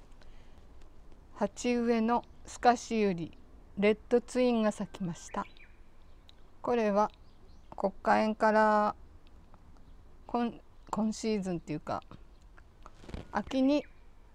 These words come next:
植えたやつです。新しいや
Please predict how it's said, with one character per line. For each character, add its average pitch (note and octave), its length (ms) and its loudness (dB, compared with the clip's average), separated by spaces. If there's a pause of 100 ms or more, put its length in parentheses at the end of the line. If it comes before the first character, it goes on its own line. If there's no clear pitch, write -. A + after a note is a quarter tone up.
(800)
植 A3+ 120 2
え A3 60 4
た - 120 0
や G#3 160 6
つ G3+ 160 -6
で A3+ 160 4
す。 - 580 -12 (720)
新 A#3+ 220 4
し - 380 -2 (340)
い - 60 -8
や G3 100 0